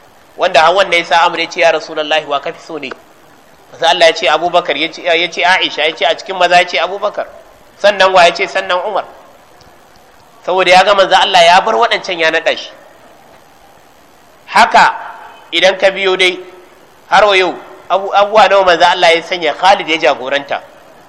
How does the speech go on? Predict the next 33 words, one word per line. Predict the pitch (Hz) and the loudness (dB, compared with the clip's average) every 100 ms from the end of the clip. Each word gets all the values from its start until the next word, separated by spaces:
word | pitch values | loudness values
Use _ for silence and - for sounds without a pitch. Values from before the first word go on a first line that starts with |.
| _ _ _ _ _ _ _ _ _ - | _ _ _ _ _ _ _ _ _ -6
Amma | 147 175 | 0 2
kun | 185 185 | 2 2
ga | |
da | 185 180 | 4 4
aka | 175 160 | 2 -4
zo | |
wajen | 160 170 160 | -2 -4 -2
khalifanci, | 170 165 160 170 165 139 | -2 -2 -4 -6 -6 -10
wajen | 160 175 | -6 -2
jagorancin | 175 170 170 170 175 165 | 2 2 2 -2 -4 -8
al'umma | 143 139 160 139 117 | -8 -8 -4 -4 -2
ko | 160 170 | -4 -2
wajen | 175 175 | -2 0
sallah, | 175 175 151 | -2 0 -2
sai | - 165 | -2 -6
manzo | 151 | -4
Allah | 160 156 151 | -2 -4 -6
ya | |
ce, | 156 | -8
"Muru | 147 156 160 | -10 -6 -2
Aba | 156 139 139 | -2 0 0
Bakarin | 147 151 147 143 | 0 -4 -8 -8
falyusalli | 139 131 - 135 135 123 | -10 -12 -12 -12 -12 -16
bin | 123 | -12
nas." | 127 120 - _ - - - - - 285 285 - - _ 135 | -10 -12 -16 _ -20 -20 -20 -20 -20 -20 -20 -20 -20 _ -4
To, | |
da | 156 185 | 2 4
haka | 180 165 | 2 -2
manzo | 156 175 | 2 2
Allah | 175 185 156 | 0 2 2
ya | 156 | 2
san | 165 156 | -2 -12
kowa | - 180 175 170 165 | -6 -4 2 2 0